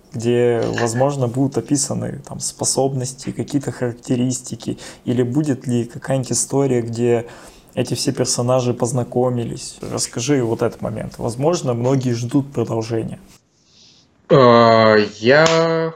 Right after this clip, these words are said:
Speaker 2: хочу сделать продолжение. У меня есть уже большое количество, опять же, наработок. Я знаю, как это всё должно закончиться. В прошлом году Глеб писал, что, в принципе, готов как-то отдельно от издательства нарисовать ещё один том в перерыве между своими американскими комиксами. Я бы сам, на самом деле, Глебу посоветовал этого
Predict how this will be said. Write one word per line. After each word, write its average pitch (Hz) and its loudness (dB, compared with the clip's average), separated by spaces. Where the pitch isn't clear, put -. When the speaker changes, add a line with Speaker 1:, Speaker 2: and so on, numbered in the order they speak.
Speaker 2:
хочу 123 -6
сделать 110 -2
продолжение. 101 0
У 127 2
меня 110 4
есть 110 4
уже 101 4
большое 98 4
количество, 98 0
опять 95 2
же, 101 0
наработок. 104 2
Я 113 6
знаю, 104 4
как 98 -2
это - -4
всё - -2
должно 95 0
закончиться. 160 2
В - -12
прошлом 131 2
году 131 6
Глеб 113 0
писал, 113 0
что, 101 -4
в - -12
принципе, 110 -4
готов 110 4
как-то - -4
отдельно 98 4
от 90 -6
издательства 92 -2
нарисовать 107 2
ещё - 2
один 101 0
том 160 4
в - -6
перерыве 92 2
между 92 -2
своими 98 4
американскими 98 2
комиксами. 90 -4
Я 135 4
бы 135 4
сам, 135 2
на 110 2
самом 113 -2
деле, 104 2
Глебу 107 0
посоветовал 92 -2
этого 87 -4